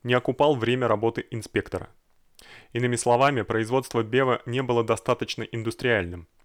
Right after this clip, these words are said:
каковым по задумке фермера оно и не должно было быть. Видимо, Джоэл хотел, чтобы я увидел, в каком затруднительном положении оказался Бев.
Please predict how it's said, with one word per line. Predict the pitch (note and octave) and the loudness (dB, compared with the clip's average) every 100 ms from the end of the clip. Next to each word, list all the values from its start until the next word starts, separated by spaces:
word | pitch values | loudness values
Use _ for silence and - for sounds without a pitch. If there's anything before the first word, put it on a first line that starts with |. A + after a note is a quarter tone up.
| _ _ | _ _
каковым | - A2 A#2 A2+ | -4 2 2 0
по | - A#2 | 0 2
задумке | A2+ A2+ G#2+ | 2 0 -4
фермера | A2+ C#3+ B2+ A2+ G2+ - - | -4 -2 0 0 -2 -6 -8
оно | A2 A2+ | -2 0
и | G#2+ | 2
не | G#2+ | 2
должно | A2+ B2+ C3 | 4 4 4
было | G2+ F#2+ | -2 -2
быть. | G2+ G#2+ - - _ _ _ _ _ _ - - - - | -2 -2 -4 -12 _ _ _ _ _ _ -20 -20 -18 -2
Видимо, | D#3+ D#3+ D3+ | 0 2 0
Джоэл | B2 D3 D3+ | 2 4 2
хотел, | A#2+ A2+ - C#3+ | 2 -2 -2 -2
чтобы | - A2+ A#2 | -2 -2 0
я | A#2+ | 2
увидел, | A#2 B2+ C3+ | 0 -2 -4
в | A2+ | -4
каком | - A2+ C#3+ A#2 | -6 -4 -2 -4
затруднительном | G2+ A2 G#2 B2+ A#2 G#2 | -6 -8 -8 -8 -6 -6
положении | G2+ G#2+ G#2 A#2+ | -2 -2 0 0
оказался | G2+ G2+ G2+ G2+ - | -2 -2 0 -2 -2
Бев. | G#2+ A2 F2 | -2 -2 -4